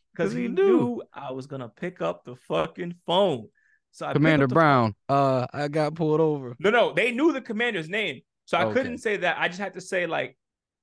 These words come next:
Speaker 1: "This is so-and-so," right? But they knew, and they knew he was in trouble. So when he called me, I had to play that. I played that role, bro.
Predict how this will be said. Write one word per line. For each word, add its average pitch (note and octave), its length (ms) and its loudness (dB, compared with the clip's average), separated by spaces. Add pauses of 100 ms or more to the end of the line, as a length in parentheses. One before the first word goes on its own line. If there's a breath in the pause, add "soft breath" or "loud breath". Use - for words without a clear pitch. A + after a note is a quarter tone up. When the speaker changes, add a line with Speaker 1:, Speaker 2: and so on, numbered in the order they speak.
(180)
Speaker 1:
"This E3+ 260 -6
is F3 140 -14
so-and-so," C#3 520 -4
right? C#3 300 -6 (340)
But E3 280 2 (120)
they F#3+ 180 0
knew, F#3+ 400 -2
and D#3 140 -4
they E3+ 120 0
knew F3+ 140 -4
he F3+ 60 -2
was D#3+ 120 -8
in C#3 60 -14
trouble. C3+ 200 -6
So D3 120 -12
when D#3 80 -6
he F3+ 80 -8
called A3 300 -2
me, G#3 220 -6
I D#3 200 -6
had D#3+ 220 -8
to C3 80 -8
play D3+ 220 -6
that. C#3+ 180 -6
I C#3 40 -12
played F3 240 -8
that D#3+ 120 -2
role, F3 200 -4
bro. C3+ 280 -6